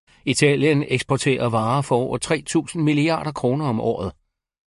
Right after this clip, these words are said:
Og der er tale om en bred vifte af produkter, lige fra biler, lægemidler, vin, fødevarer, tøj, sko, tasker, møbler og smykker,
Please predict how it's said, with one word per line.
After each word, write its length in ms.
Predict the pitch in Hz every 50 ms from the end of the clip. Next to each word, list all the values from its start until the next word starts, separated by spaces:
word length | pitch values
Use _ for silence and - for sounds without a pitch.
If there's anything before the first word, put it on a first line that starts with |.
| _ - -
Og 100 | 123 131
der 80 | 190
er 80 | 165 143
tale 320 | - 147 139 139 147 151
om 120 | 143 131 123
en 140 | 120 117
bred 280 | - - 156 190 165 127
vifte 460 | 117 135 135 143 - - 160 147 147
af 140 | - - -
produkter, 580 | - 127 113 - 104 98 - - - 104 - _ _ _ _ _ _ _ -
lige 160 | 131 135 151
fra 160 | 147 - 123 -
biler, 420 | - 143 - - 127 147 151 147 143 -
lægemidler, 600 | - 85 107 117 143 147 143 143 139 - 127 135 - _ _ _ _ -
vin, 380 | 101 107 143 156 147 - 95 - _ _
fødevarer, 600 | - - 104 95 117 156 143 143 135 131 123 123 - _ _ _ _ _ _ _ _ -
tøj, 320 | - 139 123 139 143 143 147 - -
sko, 380 | - - - 127 135 147 - _ _ _ -
tasker, 420 | - - 123 127 143 - - - 143 - _ _ _ _ _ -
møbler 420 | 101 151 170 - - - - 143
og 120 | 135 131
smykker, 340 | - - 139 156 190 202 180